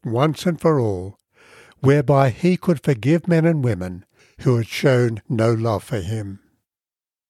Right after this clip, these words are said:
So John tells us of the offer that God holds out to us.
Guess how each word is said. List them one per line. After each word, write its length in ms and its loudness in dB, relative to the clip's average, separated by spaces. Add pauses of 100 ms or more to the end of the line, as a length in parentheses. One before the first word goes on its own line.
So 240 0
John 380 2
tells 380 -2
us 340 -16 (100)
of 160 -4
the 160 2
offer 440 0 (200)
that 240 -6
God 280 2
holds 340 0
out 260 -4
to 140 -4
us. 400 -14